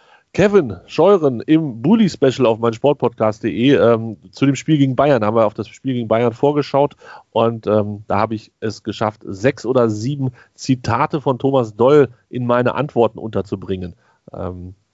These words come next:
der ein oder andere hat's gemerkt, hat mich auf Twitter angeschrieben, hat gefragt, ob's mir ganz gut geht. Ja, mir geht es soweit ganz gut. Es war nicht ganz leicht, immer Thomas Doll Phrasen aus der Pressekonferenz unterzubringen, aber es hat funktioniert. Ähm, wer das noch nicht gehört hat, kann das gerne auf mein Sportpodcast punkt de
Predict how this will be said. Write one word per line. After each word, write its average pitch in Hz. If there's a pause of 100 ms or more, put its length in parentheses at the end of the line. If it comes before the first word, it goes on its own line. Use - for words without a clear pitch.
(140)
der 98
ein 107
oder 107
andere 104
hat's 110
gemerkt, 123
hat 151
mich 127
auf 123
Twitter 131
angeschrieben, 135
hat 123
gefragt, 131
ob's 113
mir 127
ganz 110
gut 147
geht. 165
Ja, 123
mir 175
geht 160
es -
soweit 113
ganz 110
gut. 139 (280)
Es 110
war 135
nicht 170
ganz 160
leicht, 110
immer 120
Thomas 117
Doll 123 (220)
Phrasen 117
aus 117
der 113
Pressekonferenz 110
unterzubringen, 139
aber 165
es 170
hat 180
funktioniert. 160 (360)
Ähm, 113
wer 120
das 131
noch 131
nicht 127
gehört 120
hat, 113
kann -
das 113
gerne 113
auf 98
mein 101
Sportpodcast 98
punkt - (160)
de 113